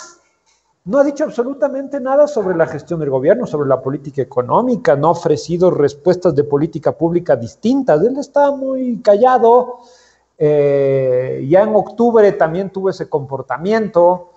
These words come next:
Eh, entonces yo no sé si finalmente él está jugando en una lógica de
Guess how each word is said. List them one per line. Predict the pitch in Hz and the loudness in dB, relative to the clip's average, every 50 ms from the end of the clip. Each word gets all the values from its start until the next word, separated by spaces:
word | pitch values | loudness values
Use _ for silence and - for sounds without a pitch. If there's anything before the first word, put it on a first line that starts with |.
| _ _ _ _ - _ _ _ _ - | _ _ _ _ -20 _ _ _ _ -6
Eh, | 147 143 139 135 135 139 | -4 -2 0 0 0 -2
entonces | 135 - 165 160 175 190 160 | -2 -6 -8 -6 -6 -4 0
yo | 160 220 247 | 2 2 2
no | 262 269 240 | 2 2 0
sé | - - - 294 311 - | 0 0 2 2 2 2
si | - 226 175 | 0 -4 -6
finalmente | - - 190 175 190 202 196 196 190 196 208 220 240 226 - 247 214 202 208 | -6 -6 -2 0 2 2 2 2 0 0 0 -2 -2 0 2 4 6 6 6
él | 226 240 | 4 2
está | 226 226 - - 214 214 | 0 -2 0 -2 -2 -2
jugando | 214 - - 214 180 196 202 226 247 247 240 | -2 -4 -6 -2 0 0 0 0 0 0 0
en | 208 202 208 | 0 0 -2
una | 214 220 208 175 | -6 -6 -4 -2
lógica | 175 180 208 220 - - - 226 - - - 196 170 | 0 2 2 2 0 -2 -10 -12 -4 0 2 2 2
de | 160 190 202 214 220 220 226 226 220 220 | 2 2 4 4 4 4 4 4 2 0